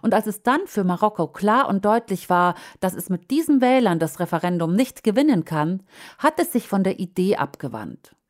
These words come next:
Wir waren wirklich kompromissbereit, denn wir sind die Einzigen, die etwas verlieren. Marokko hat nichts zu verlieren. Wir sind diejenigen, die in den Flüchtlingslagern sind und deren Land besetzt ist.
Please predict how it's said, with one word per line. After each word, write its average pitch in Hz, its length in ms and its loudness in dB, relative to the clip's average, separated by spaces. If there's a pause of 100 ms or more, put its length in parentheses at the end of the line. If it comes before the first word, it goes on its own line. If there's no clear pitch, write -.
(140)
Wir 175 140 -2
waren 180 220 4
wirklich 196 260 -2
kompromissbereit, 208 960 0 (240)
denn 214 160 2
wir 220 80 2
sind 233 180 0
die - 120 0
Einzigen, 220 600 0
die 190 120 -2
etwas - 280 -4
verlieren. 208 640 0 (480)
Marokko 180 460 2
hat 220 180 2
nichts - 320 -2
zu 180 120 -4
verlieren. 139 640 -4 (280)
Wir 349 220 2
sind 190 240 0
diejenigen, 165 580 0 (240)
die 196 80 -4
in 190 80 2
den 175 120 2
Flüchtlingslagern 180 1000 0
sind 170 240 -2
und 175 160 -2
deren 180 160 0
Land 196 300 0
besetzt 208 500 -2
ist. - 320 -10